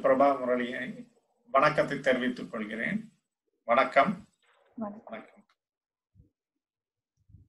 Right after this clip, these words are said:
Speaker 1: So, இப்போ இன்னைக்கு, இன்னைக்கு program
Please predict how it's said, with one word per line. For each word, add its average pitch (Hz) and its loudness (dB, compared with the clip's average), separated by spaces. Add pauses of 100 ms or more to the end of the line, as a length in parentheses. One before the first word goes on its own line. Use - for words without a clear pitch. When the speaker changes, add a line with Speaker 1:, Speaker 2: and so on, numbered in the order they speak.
(460)
Speaker 1:
So, 143 -18 (160)
இப்போ 143 -2 (160)
இன்னைக்கு, 139 0 (2500)
இன்னைக்கு 180 2 (680)
program 220 6